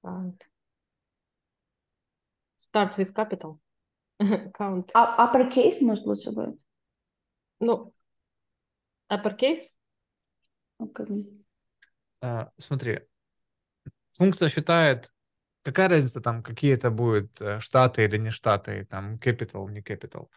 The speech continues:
Speaker 3: Ну, э, не, не, не надо это все там uppercase, это кей-, кейс. Вообще, она считает count –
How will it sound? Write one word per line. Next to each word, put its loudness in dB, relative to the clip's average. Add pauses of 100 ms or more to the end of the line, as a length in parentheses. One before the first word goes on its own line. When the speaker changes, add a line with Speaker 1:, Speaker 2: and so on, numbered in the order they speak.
(260)
Speaker 3:
Ну, 2
э, 0 (160)
не, -4
не, -2 (120)
не 2
надо 2
это -6
все -14
там -12
uppercase, -4
это -6
кей-, 2
кейс. -2 (580)
Вообще, -6
она -2
считает 0 (540)
count – -2